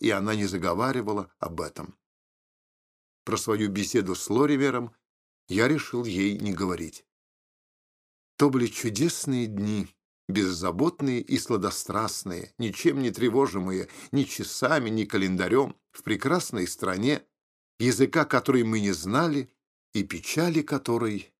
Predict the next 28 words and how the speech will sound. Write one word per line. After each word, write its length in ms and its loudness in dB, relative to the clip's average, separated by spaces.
не 140 2
заботили 600 -2
нас. 460 -8
Мы 160 6
не 160 2
читали 460 -2
газет, 640 -2
не 120 0
слушали 520 2
радио 640 2
и 60 0
не 120 6
строили 380 6
никаких 520 2
планов 420 2
на 120 0
будущее. 680 -2
Несколько 500 4
раз 200 6
звонил 360 2
Фабиан 560 2
из 140 0
Нью-Йорка, 580 0
говорил, 400 6
что 200 0
всё 300 2
идёт 220 -2
гладко, 580 0